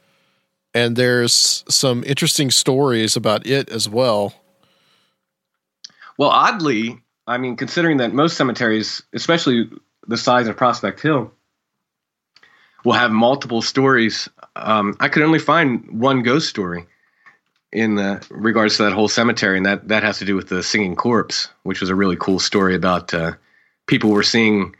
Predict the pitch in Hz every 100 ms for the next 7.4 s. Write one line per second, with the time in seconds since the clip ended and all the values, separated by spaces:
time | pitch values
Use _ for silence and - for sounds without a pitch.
0 | _ _ _ - 95 - - 104 101 -
1 | 104 98 - - 95 87 82 - - 95
2 | 101 113 107 104 95 - 110 104 101 98
3 | 95 98 101 101 - - _ _ _ _
4 | - 113 101 - 113 107 95 92 90 87
5 | - 87 113 104 98 98 101 98 101 95
6 | 107 92 80 _ 85 95 - - 92 90
7 | 85 - 92 82